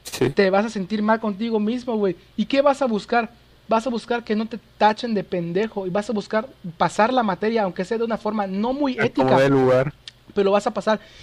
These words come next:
Speaker 2: Y conozco mucha gente que en la primaria y secundaria pasaron sus materias, güey. Y, y digas, "Verga, no mames, pinche Albert Einstein". No, cabrón.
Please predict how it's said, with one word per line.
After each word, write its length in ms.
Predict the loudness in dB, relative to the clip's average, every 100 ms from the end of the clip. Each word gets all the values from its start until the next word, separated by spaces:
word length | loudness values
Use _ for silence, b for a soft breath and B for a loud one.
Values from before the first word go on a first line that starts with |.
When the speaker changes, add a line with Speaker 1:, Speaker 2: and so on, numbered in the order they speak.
| B
Speaker 2:
Y 80 | -4
conozco 400 | 0 0 0 0
mucha 260 | -2 -2 -4
gente 260 | -4 -4
que 80 | -4
en 60 | -4
la 100 | -4
primaria 300 | -4 -4 -4
y 40 |
secundaria 480 | -4 -6 -2 0 0
pasaron 320 | -4 -4 -4
sus 140 | -4 -8
materias, 420 | -8 -4 -2 0
güey. 200 | -2 -4 b b b
Y, 240 | -4 -2 0 -2 -4 -4
y 100 | 0
digas, 300 | 2 2 2
"Verga, 340 | 0 0 -2 B -6
no 100 | -6
mames, 380 | -2 -4 -4 -4
pinche 280 | -4 -4 -2
Albert 300 | 0 -2 -2
Einstein". 420 | -4 -6 -8 -8
No, 120 | -8
cabrón. 400 | -4 -2 -2 -4